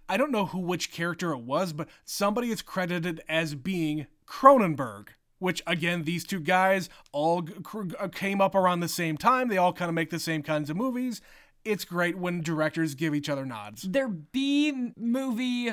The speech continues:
Speaker 2: horror guys
Speaker 1: Yeah.
Speaker 2: who all love each other. And J J Abrams. <laughs>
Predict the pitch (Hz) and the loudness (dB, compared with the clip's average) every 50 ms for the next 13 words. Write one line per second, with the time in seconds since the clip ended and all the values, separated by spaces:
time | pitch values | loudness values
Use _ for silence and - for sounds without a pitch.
0 | 185 - - - 226 254 247 240 233 226 220 214 170 202 208 196 190 190 190 185 | -6 -8 0 4 4 6 6 6 4 2 0 -2 0 2 4 6 6 4 4 0
1 | 190 190 170 - 113 113 110 - 254 262 254 240 233 220 214 214 208 170 185 190 | -2 -4 -8 -10 -12 -10 -2 0 4 6 6 6 6 4 4 2 2 2 0 -4
2 | 175 151 - 190 175 170 - 170 165 180 - - - _ _ _ _ 226 233 220 | -6 -4 -2 -2 -2 -2 -4 -6 -8 -8 -8 -12 -20 _ _ _ _ -2 0 0
3 | 175 147 190 185 180 151 190 208 196 - 196 185 185 156 233 151 127 226 196 - | 0 0 -2 -2 -2 -2 -4 -4 -4 -4 -6 -8 -4 -2 -2 0 0 -2 -2 -2
4 | - - - - 117 117 | -2 -4 -4 -4 -6 -10